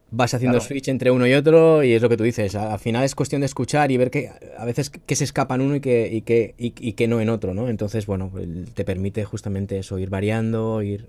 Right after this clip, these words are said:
Speaker 1: ir comprobando, y bueno, ver que todo está en su sitio, que al final es por lo que nos pagan, ¿no? Eh, todo está en su sitio.
Speaker 2: Es cierto. Es cierto. Además hay una cosa que antes comentábamos en off, que lo más importante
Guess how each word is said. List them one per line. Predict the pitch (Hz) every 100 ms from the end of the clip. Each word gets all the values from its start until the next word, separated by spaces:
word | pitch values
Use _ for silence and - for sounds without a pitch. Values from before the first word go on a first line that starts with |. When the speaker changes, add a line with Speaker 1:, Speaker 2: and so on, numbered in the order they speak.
| -
Speaker 1:
ir | 110 107
comprobando, | - 107 107 107 120 123 123 127 143 - - - -
y | 110 98
bueno, | 101 107
ver | 110 120
que | 127
todo | 131
está | 127 135
en |
su | -
sitio, | 117 123 110 107
que |
al | 98
final | 104 107 120 -
es | 110
por | 120
lo | 117
que | 104
nos | 95 -
pagan, | 107 95 90
¿no? | 98 156 104
Eh, | 95 - -
todo | 117
está | 123 117
en |
su | 110 101
sitio. | 98 87
Speaker 2:
Es | -
cierto. | - - _ _ _ _ _ _ -
Es | 127
cierto. | - 113 - - -
Además | - 170 147 185
hay | 185
una | 165
cosa | 175 - 143 156
que |
antes | 117 127 -
comentábamos | 110 98 131 135 113 107 -
en | 110
off, | 127 - _ _ _ _ _ _ -
que | 110
lo | 113
más | 156 -
importante | 170 156 147 147 147 117 117